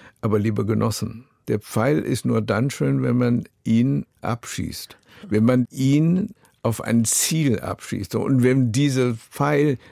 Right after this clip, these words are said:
das Ziel trifft.“ Und das Ziel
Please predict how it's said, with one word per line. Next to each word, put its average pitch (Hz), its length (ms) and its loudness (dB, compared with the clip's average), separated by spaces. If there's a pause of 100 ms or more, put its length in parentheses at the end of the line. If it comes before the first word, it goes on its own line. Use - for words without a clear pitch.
das - 260 -2
Ziel 117 480 2 (220)
trifft.“ - 460 0 (580)
Und 110 180 0
das 110 200 0
Ziel 170 440 0